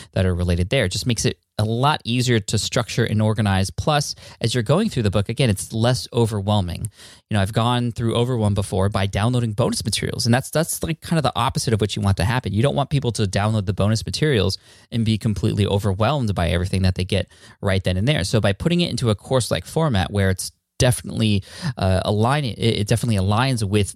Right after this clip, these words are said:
the content of the book, uh, it, it just, you only open the section that you are in right now, and that's what you see. And so I feel like delivering it in this format is gonna be, uh, uh, perceived as a little bit higher value and, uh, will actually be more helpful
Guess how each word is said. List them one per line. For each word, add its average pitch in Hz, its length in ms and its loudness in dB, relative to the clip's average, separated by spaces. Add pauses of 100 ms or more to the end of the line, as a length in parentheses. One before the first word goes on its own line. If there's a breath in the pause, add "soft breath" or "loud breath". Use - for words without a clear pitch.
the 107 100 0
content - 440 0
of 98 100 0
the - 80 -4
book, - 380 -2 (420 soft breath)
uh, 98 240 2
it, 120 200 0
it - 80 -2
just, - 400 0
you 123 340 0
only 156 220 0
open 156 180 0
the 131 60 0
section 131 360 0
that 92 180 2
you 101 180 2
are 95 100 2
in 104 220 2
right 90 160 0
now, 107 340 -2 (220 loud breath)
and 104 100 2
that's 92 140 2
what - 100 0
you - 60 0
see. - 400 0 (280 loud breath)
And 123 120 0
so 139 100 0
I 127 60 2
feel 180 160 -2
like 170 160 -2 (320)
delivering 131 400 0
it 143 120 -2
in 117 120 2
this 107 140 2
format 113 500 0
is 101 120 -4
gonna 110 160 0
be, 101 400 2 (460)
uh, 110 60 -2
uh, 101 360 0 (240)
perceived 160 420 2
as 113 100 4
a 110 40 2
little 110 120 0
bit 107 180 0
higher 113 320 0
value 123 560 0 (340 soft breath)
and, 104 280 2
uh, 107 160 4
will 170 140 0
actually 226 240 0
be 160 140 0
more 135 140 2
helpful 107 600 0